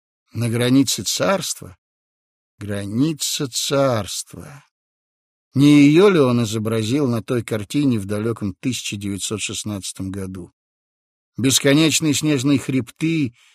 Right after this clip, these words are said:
идущие до самого горизонта.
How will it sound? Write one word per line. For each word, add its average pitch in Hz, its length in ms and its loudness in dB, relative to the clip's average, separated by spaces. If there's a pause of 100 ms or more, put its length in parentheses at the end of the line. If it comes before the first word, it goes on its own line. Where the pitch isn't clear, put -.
(100)
идущие 143 640 0
до 131 180 2
самого 165 680 0
горизонта. 131 1000 -2